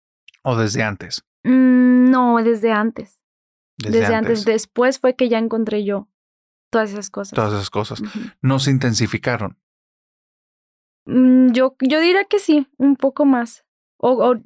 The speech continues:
Speaker 2: yo ahorita como que lo veo que a lo mejor, pues, yo estaba como que destinada a encontrar eso, o no sé. O a lo mejor eran por eso las voces, no tengo idea, o sea, cuando me empiezo a querer adentrar a buscar y todo, me empiezan a pasar más cosas, y como soy muy miedosa,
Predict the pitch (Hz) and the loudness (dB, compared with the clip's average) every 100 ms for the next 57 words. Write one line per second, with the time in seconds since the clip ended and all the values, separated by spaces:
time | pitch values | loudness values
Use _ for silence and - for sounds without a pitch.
0 | _ 208 277 302 320 330 330 311 294 254 | _ -2 0 2 0 -2 -2 0 0 0
1 | 226 233 254 285 269 240 226 240 233 247 | 2 4 2 2 0 0 0 0 0 -2
2 | 233 233 240 240 240 233 226 220 208 - | 0 -2 0 -2 -2 -4 -2 -2 -4 -4
3 | 214 214 233 226 220 220 220 220 214 - | -4 -2 -2 -6 -6 -6 -6 -6 -10 -8
4 | 220 220 220 220 214 _ _ - 226 233 | -4 -4 -4 -8 -12 _ _ -6 -2 0
5 | 226 233 233 233 233 220 233 214 196 202 | 0 0 0 0 0 0 -2 -4 -4 -6
6 | 214 220 208 214 214 214 214 208 214 - | -6 -8 -8 -12 -10 -10 -8 -10 -10 -12
7 | - - - _ - 254 240 247 240 - | -16 -20 -20 _ -4 -2 0 0 -2 -4
8 | 226 254 240 269 294 339 330 254 233 254 | -2 -2 0 -2 0 0 0 2 2 0
9 | - 240 226 226 220 220 233 247 233 - | -2 -2 0 0 -2 0 0 -2 -2 -2
10 | 240 233 240 269 _ _ _ _ _ _ | 0 2 2 0 _ _ _ _ _ _
11 | - 254 240 262 269 240 226 233 247 254 | -2 0 2 2 0 0 -2 0 0 0
12 | - 269 240 226 233 247 269 285 330 370 | -2 -2 -4 -2 0 0 2 0 0 -2
13 | 403 392 392 349 | 0 0 0 -2